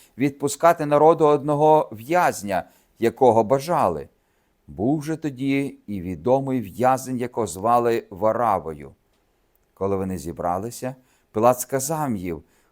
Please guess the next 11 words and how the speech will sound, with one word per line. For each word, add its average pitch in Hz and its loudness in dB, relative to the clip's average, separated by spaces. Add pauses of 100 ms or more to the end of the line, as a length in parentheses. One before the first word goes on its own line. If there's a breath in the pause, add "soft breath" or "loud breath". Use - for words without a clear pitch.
(140)
«Кого 165 4
хочете, 196 2
щоб 151 -6
я 170 4
відпустив 165 -2
вам? 95 2 (200)
Ісуса, 170 -2 (760)
Вараву, 131 4 (720)
чи 165 -4
Ісуса, 180 -2
котрий 170 2